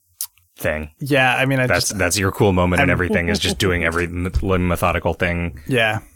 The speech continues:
Speaker 1: Poking around in every crack.
Speaker 2: In every, every crevice. I, I, I got the achievement for returning the penguin to his colony, uh, which is, like,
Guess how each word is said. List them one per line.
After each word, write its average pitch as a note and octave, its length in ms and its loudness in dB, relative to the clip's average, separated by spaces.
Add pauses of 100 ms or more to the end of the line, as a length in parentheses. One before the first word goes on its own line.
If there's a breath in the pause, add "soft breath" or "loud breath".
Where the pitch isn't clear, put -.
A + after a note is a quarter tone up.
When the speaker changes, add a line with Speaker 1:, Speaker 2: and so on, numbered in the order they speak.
(180)
Speaker 1:
Poking F#2 260 -2
around E2+ 220 0
in E2 80 -2
every E2 180 -4
crack. F2+ 380 -4 (120)
Speaker 2:
In B2 80 -4
every, A#2 220 -8
every A#2+ 220 -4
crevice. A#2+ 480 -4 (220)
I, A#2+ 260 -4
I, C3+ 120 0 (200)
I C#3 80 -4
got C3 320 -2
the C3 80 -2
achievement A#2+ 420 -4
for A#2+ 240 -6
returning A#2+ 540 -6
the A2 80 -10
penguin A#2 440 -6
to B2+ 140 -6
his A#2 160 -8
colony, A#2 540 -8 (920 loud breath)
uh, - 220 -12 (100)
which - 160 -12
is, C3 200 -10
like, - 300 -10